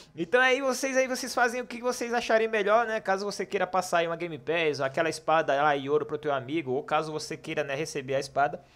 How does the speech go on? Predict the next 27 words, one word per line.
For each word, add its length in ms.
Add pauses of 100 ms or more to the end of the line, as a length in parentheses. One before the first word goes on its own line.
(220)
aprender 340
agora 240
como 160
é 60
que 80
faz. 280
Primeiramente 460
tem 100
que 80
comprar, 420
mandar 240
ela 100
pro 100
teu 100
inventário 540 (200)
e 100
aí 140
logo 180
em 40
seguida 280
você 160
consegue 320
fazer 240
a 80
troca. 420 (260)
Lembrando 500
que, 300